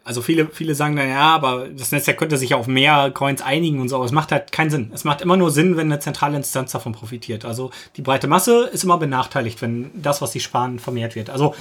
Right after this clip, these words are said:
deswegen sehe ich das als ziemlich ausgeschlossen an, dass es jemals kommt. Aber auch hier, ne, es gibt keine hundertprozentige Sicherheit, deswegen bin ich mit meiner Wortwahl, also irgendwer sagte, das ist schon unter dem Video, also du sagst immer, du denkst, ja, hast du keine Ahnung, wovon du redest, du Idiot. Und dann, <laughs> und ich denk mir dann so, ja,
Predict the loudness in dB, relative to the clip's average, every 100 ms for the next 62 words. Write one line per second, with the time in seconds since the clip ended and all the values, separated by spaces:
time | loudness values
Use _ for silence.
0 | -14 -2 2 4 2 -2 -10 -18 -14 0
1 | 2 2 0 -2 -6 2 4 4 0 -4
2 | -4 -4 -4 -4 -6 -6 -6 -4 -2 -4
3 | -6 -8 -2 -2 0 4 4 4 -4 -8
4 | -4 -2 0 -2 -4 -4 -4 -2 0 2
5 | 0 -2 -4 -4 -10 -20 _ 0 0 2
6 | 2 2 2 4 6 4 4 0 -2 -2
7 | -2 -2 -6 -12 -12 -12 -10 -10 -8 -4
8 | -4 -2 0 0 0 -4 0 2 2 0
9 | -2 2 2 2 0 -2 0 2 2 2
10 | 4 2 4 2 4 4 6 4 2 0
11 | 0 -4 -4 -6 -6 -8 -6 -6 -6 -14
12 | -12 -2 0 0 0 -2 0 2 4 4
13 | 0